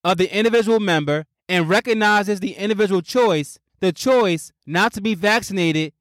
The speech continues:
is not based on Seventh-day Adventist church teachings or doctrine.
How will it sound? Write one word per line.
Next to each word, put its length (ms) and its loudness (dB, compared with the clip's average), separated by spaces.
is 160 -2
not 300 0
based 440 0
on 180 0
Seventh-day 500 0
Adventist 600 -2
church 320 0
teachings 600 -6
or 160 2
doctrine. 640 -2